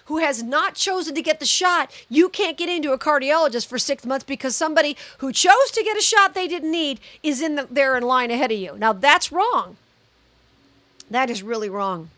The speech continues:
And it's gonna cost all of us far more than we can even imagine. That's the thing that's so distressing to me. Uh, hopefully people have learned, and hopefully they're not gonna be able to pull the wool over our eyes again, but I still, still see people wearing masks.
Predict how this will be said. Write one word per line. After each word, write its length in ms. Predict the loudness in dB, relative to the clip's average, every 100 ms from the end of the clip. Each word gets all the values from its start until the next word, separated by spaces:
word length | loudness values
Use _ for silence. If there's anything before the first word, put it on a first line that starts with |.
| _ _ _ _ _
And 100 | -8
it's 100 | -4
gonna 140 | -4 -2
cost 320 | 2 0 0 -2
all 260 | 0 0
of 80 | -2
us 220 | -4 -8
far 340 | -6 -2 -2 -2
more 200 | -2 -4
than 80 | -4
we 80 |
can 160 | -6 -10
even 260 | -10 -10 -10
imagine. 520 | -10 -10 -10 -12 -16 -4
That's 300 | -4 -2 -8
the 120 | -14
thing 220 | -16 -14
that's 160 | -12 -8
so 520 | -4 -2 0 0 -2 -12 -20 -12
distressing 680 | -8 -8 -4 -4 -4 -8 -10
to 120 | -12
me. 280 | -12 -12 -16 _ _ _ -20 -20 _ -20 _ _ -14
Uh, 140 | -8
hopefully 340 | -2 -2 -2
people 280 | -2 -2 0
have 100 | -2
learned, 360 | 0 0 0 -6
and 100 | -4
hopefully 340 | -4 -4 -6
they're 120 | -6 -6
not 120 | -6
gonna 120 | -6
be 60 | -6
able 140 | -6
to 80 | -2
pull 140 | -2
the 60 | -2
wool 340 | -2 -4 -4 -6
over 280 | -6 -4 -2
our 160 | -2
eyes 300 | 0 -2 -2
again, 320 | -4 -6 -6
but 160 | -6 -8 -10 -14 -2
I 140 | 0
still, 260 | 2 2 0
still 300 | 0 -4 -4
see 240 | -12 -10 -6
people 240 | -6 -2
wearing 240 | 0 0 0
masks. 520 | -2 -2 -6 -12